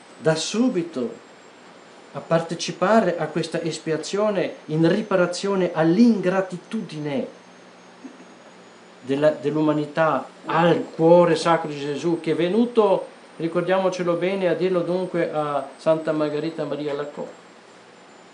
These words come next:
con quel calcolo che facemmo qualche anno fa, che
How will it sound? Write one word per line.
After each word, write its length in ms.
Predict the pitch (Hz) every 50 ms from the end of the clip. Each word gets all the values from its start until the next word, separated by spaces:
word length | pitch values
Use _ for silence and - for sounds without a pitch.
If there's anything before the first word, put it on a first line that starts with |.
| - - - - - - - - - -
con 140 | 156 151
quel 200 | 151 165 160 151
calcolo 520 | - 170 170 170 175 170 - 180 165 156 151
che 100 | - 151
facemmo 840 | - - 156 151 - - 170 165 165 160 160 156 151 147 131 - -
qualche 300 | - 147 147 147 - 151
anno 180 | 143 143 135 131
fa, 420 | 131 - - 156 160 160 156 156 - - - - - - - - - - - - - - - - -
che 280 | - 156 156 151 156